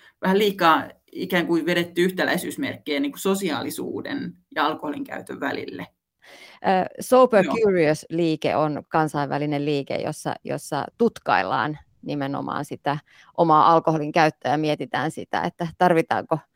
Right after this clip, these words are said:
Speaker 2: esimerkiksi näissä sosiaalisissa tilanteissa aina välttämättä olla se, se alkoholi mukana. Tarvitseeko joka perjantai-ilta viinilasillisen rentoutuakseen? Olisiko muita konsteja?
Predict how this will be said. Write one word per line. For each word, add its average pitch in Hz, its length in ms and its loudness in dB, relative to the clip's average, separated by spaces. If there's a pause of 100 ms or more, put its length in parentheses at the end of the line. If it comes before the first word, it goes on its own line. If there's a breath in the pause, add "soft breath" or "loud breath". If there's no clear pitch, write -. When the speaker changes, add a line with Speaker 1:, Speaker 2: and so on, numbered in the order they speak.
(260)
Speaker 2:
esimerkiksi 254 600 2
näissä 214 240 2
sosiaalisissa 156 640 0
tilanteissa 165 480 0
aina 220 280 2
välttämättä 180 720 0
olla 131 300 -2
se, - 220 -10 (460)
se 127 200 0 (120)
alkoholi 151 460 2
mukana. 165 380 0
Tarvitseeko 196 800 0 (140)
joka 156 260 -4
perjantai-ilta 156 1040 -2 (280)
viinilasillisen 147 1500 -6
rentoutuakseen? - 920 -2
Olisiko 185 260 -2
muita 175 400 0 (380 soft breath)
konsteja? 147 540 0